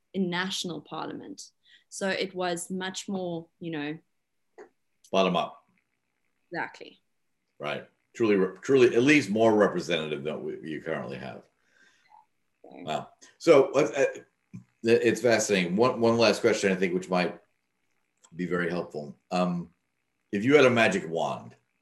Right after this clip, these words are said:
Speaker 1: Hmm.
Speaker 2: and could change two things about societal structure in South Africa, that would be like, "Wow, if those two things were fixed,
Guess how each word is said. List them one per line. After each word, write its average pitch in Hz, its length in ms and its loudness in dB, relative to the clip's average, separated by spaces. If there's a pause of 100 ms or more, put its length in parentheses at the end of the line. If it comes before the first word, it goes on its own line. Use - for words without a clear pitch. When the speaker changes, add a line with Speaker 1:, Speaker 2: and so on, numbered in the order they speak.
(600)
Speaker 1:
Hmm. 214 180 -12 (200)
Speaker 2:
and 90 120 -10
could 95 160 -6
change 92 600 0 (220)
two 196 160 4
things 117 580 2 (120)
about 90 400 0 (180)
societal 92 460 0
structure 87 580 -2 (680)
in 107 120 -2
South 104 220 6
Africa, 92 420 4
that 82 160 -2
would 82 100 -4
be 95 60 0
like, 87 160 2
"Wow, 139 340 8
if - 60 -6
those 196 240 12
two 180 140 2
things 120 600 4 (540)
were 92 120 2
fixed, - 640 4